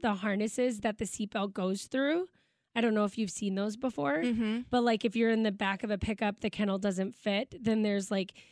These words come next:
Speaker 1: these harnesses they can wear that the seatbelt essentially goes through, much like you would strap in a, a kid's car seat. You can kinda strap the dog in. So
Speaker 2: So the
Speaker 1: we've used those too.
Speaker 2: So let's talk about this next time I come on
Speaker 1: Okay,
Speaker 2: because,
Speaker 1: okay.
Speaker 2: um,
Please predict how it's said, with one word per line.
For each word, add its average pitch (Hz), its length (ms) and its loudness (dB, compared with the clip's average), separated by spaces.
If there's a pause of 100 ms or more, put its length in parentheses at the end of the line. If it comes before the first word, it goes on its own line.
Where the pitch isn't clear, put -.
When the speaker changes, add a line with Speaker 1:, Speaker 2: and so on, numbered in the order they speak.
(160)
Speaker 1:
these 220 220 2
harnesses 214 560 0
they 226 140 2
can 226 200 2
wear 220 200 2
that 202 180 -2
the 226 60 -4
seatbelt 196 500 -6
essentially 196 480 -4
goes 185 380 0
through, 196 420 0
much 220 300 2
like 196 260 -2 (260)
you 220 140 2
would 208 140 2
strap 190 480 -4
in 196 260 2
a, 190 340 -2 (220)
a 208 160 -4
kid's 196 340 -4
car 196 220 -6
seat. 240 240 -6
You 214 80 -8
can 196 180 -4
kinda 190 240 -8
strap 185 440 -8
the 208 80 -2
dog 180 360 -4
in. 294 300 2 (680)
So - 200 0
Speaker 2:
So 233 60 2
the 269 100 4
Speaker 1:
we've 240 120 0
used 294 340 2
those 226 360 2
too. 196 460 2
Speaker 2:
So 370 240 0
let's 403 240 0
talk 370 240 0
about 381 240 -2
this 262 180 -2
next 240 280 -2
time 254 240 -2
I 220 80 -2
come 220 200 -4
on 202 120 2
Speaker 1:
Okay, 285 180 4
Speaker 2:
because, 247 460 0
Speaker 1:
okay. 254 120 4 (120)
Speaker 2:
um, 233 440 -2